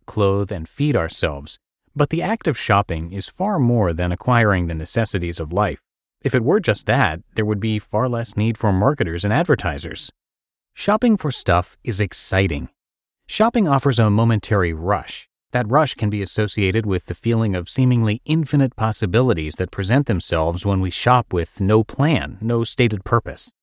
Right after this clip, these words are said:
That rush can also stem from all the money we'll, quote-unquote, save by taking advantage of a special offer for a good or service. It can also be associated with feeling we're doing something useful, purposeful with our time,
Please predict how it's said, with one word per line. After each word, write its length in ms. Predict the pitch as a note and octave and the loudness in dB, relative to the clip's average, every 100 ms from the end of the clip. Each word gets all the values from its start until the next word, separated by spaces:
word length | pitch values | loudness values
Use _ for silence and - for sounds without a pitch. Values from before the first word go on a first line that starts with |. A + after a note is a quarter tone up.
| _ _ _ _ - | _ _ _ _ 0
That 140 | A3+ | 2
rush 280 | D#3 E3 - | 2 0 0
can 140 | A2+ | 0
also 280 | A#2 - B2 | 0 0 0
stem 380 | - - F#2 F#2+ | 0 0 0 0
from 160 | F#2 | 0
all 160 | F#2+ C3 | 2 4
the 100 | G#2+ | 4
money 240 | G#2 A#2 | 4 4
we'll, 320 | G2 G2 F#2 G2+ | 4 4 2 2
quote-unquote, 680 | - A2 G2+ F2+ - E2 D2+ | 4 4 4 0 0 -2 -4
save 500 | - - G#3 F#2+ E2+ - _ _ | -4 2 4 2 0 -6 _ _
by 100 | A2 | -8
taking 380 | A2 D#3+ D#3 D3+ | 0 2 4 4
advantage 420 | A2+ G#2 G#2+ G#2+ | 4 4 2 2
of 80 | F#2+ | 0
a 60 | E2 | -4
special 440 | - C#3 C3 G#2 | -2 0 0 0
offer 360 | A2 C3 E2+ D#2 | 0 0 -2 -4
for 240 | - F2+ | -4 -4
a 40 | E2+ | -4
good 280 | F#2 F2+ | -4 -4
or 80 | E2+ | -4
service. 560 | - G2 D#2 - - - _ _ _ _ _ | 0 0 0 -4 -10 -10 _ _ _ _ _
It 100 | E3+ | -4
can 140 | - E3+ | 0 0
also 260 | B3 A#3 | 0 0
be 140 | E3+ C3 | 0 0
associated 640 | - A#2 - G2+ G2 G2 | 0 0 0 0 0 0
with 220 | F#2 F2+ | -2 -4
feeling 440 | - - C#3+ C#3 B2 | -6 0 4 4 4
we're 100 | A2 | 4
doing 280 | A2+ A2 G#2+ | 4 2 2
something 480 | F#2 F2 G2 G2 | 0 0 0 0
useful, 520 | G2 C#3+ - - C#2 - _ | -2 -4 -6 -10 -12 -16 _
purposeful 540 | F#3 G3+ G2 - F2+ | 0 2 -2 -4 -4
with 160 | D#2+ - | -2 -6
our 100 | D#2 | -6
time, 380 | - G2 C#2+ | 0 0 0